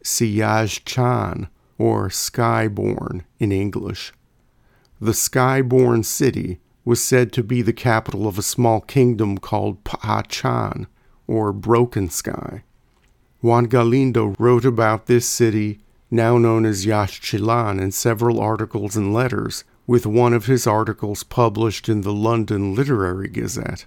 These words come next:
In the early eighteen thirties, there were many wild theories around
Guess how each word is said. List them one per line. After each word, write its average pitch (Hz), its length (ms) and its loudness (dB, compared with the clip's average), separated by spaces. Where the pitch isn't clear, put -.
In 120 120 2
the 123 160 2
early 120 320 6
eighteen 110 340 0
thirties, 110 540 2
there 117 80 2
were 107 120 0
many 117 300 2
wild 113 560 0
theories 117 640 -2
around 98 600 0